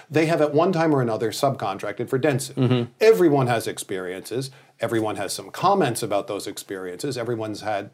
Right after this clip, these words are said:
Speaker 1: some kind of a run-in with Dentsu that they're willing to talk about later. Let's not get into, into the gossip mill. But basically, Dentsu is this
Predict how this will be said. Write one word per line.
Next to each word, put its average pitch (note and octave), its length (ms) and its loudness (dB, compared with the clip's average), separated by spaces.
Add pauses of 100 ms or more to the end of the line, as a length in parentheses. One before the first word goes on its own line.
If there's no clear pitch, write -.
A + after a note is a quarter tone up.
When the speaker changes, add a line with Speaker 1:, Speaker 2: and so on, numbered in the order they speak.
(160)
Speaker 1:
some D#3+ 360 2
kind B2 240 0
of A2 80 -4
a A2 40 -2
run-in B2 460 2
with G2+ 180 -4
Dentsu G#2 400 -4
that A2 180 -6
they're G#2 340 -4 (180)
willing A#2 320 0
to G#2 80 -6
talk G#2 260 -2
about G2 280 -8
later. G#2 320 -6
Let's A#2+ 320 -4
not A2 200 -2
get G#2 140 -4
into, G2+ 380 -8
into G#2 300 -12
the G2 80 -12
gossip C3+ 460 0
mill. G2+ 240 -12 (320)
But D#3 220 0
basically, G3 400 2
Dentsu C3+ 800 0 (220)
is E3+ 180 2
this G3+ 220 0